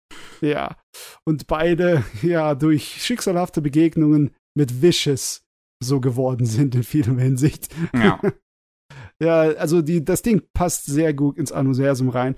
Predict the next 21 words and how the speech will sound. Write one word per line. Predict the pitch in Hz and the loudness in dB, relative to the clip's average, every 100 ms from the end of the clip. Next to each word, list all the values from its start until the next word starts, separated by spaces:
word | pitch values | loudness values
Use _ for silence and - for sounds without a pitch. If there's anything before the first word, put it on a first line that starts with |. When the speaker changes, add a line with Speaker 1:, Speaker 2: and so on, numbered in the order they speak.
| - _ - | -10 _ -4
Speaker 1:
und | 160 165 | -2 -2
es | - | -4
ist | 123 - | -4 -4
sowas | 139 147 131 127 | 0 0 0 -4
von | - 127 | -6 -6
ein | - 135 | -4 -8
Flex, | - - 131 131 123 - - - | -10 -4 -2 0 -2 -8 -12 -6
meine | 139 139 139 131 | -2 0 2 2
Güte, | 143 135 - | 2 2 2
auf | 214 - | 2 2
Speaker 2:
<laughs> | |
Speaker 1:
allen | 180 180 156 156 | 2 2 2 2
Ebenen. | 151 139 123 104 _ _ _ _ - | 2 2 0 -4 _ _ _ _ -2
Die | 170 170 | 0 0
Intro-Sequenz | 220 240 226 - 147 135 - 127 147 147 165 - | 2 2 2 -2 -4 -4 -6 -4 -2 0 0 -2
ist | 170 - | -4 0
so | 160 | -2
ein | |
Flex | - 151 160 - | -2 -2 -4 -4
von | - 156 151 | -2 0 2
wegen, | 160 | 2